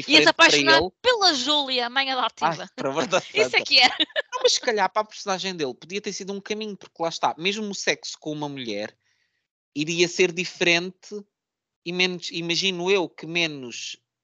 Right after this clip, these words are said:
Speaker 2: triggering para ele do que o
Speaker 1: Uhum.
Speaker 2: sexo com um homem, não é? Porque o sexo com um homem passava por aqueles processos que para ele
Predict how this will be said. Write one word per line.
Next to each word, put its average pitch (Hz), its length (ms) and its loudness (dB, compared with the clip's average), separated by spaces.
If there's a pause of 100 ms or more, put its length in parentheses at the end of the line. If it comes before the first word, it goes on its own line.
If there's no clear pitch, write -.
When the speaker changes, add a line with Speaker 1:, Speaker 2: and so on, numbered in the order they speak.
Speaker 2:
triggering 170 560 -4 (160)
para 156 140 2
ele 143 420 2 (560)
do 165 100 -8
que - 80 -12
o - 20 -8
Speaker 1:
Uhum. - 0 -
Speaker 2:
sexo - 320 -4
com 180 180 -2
um 208 60 0
homem, 196 300 2
não 139 180 -6
é? 160 60 -4
Porque - 200 -20
o - 40 -16
sexo - 280 -10
com 131 160 -8
um 131 40 -2
homem 131 220 0
passava 139 340 0
por 151 180 -2
aqueles 151 600 0 (100)
processos - 800 -2
que - 120 -20
para 170 140 2
ele 170 340 2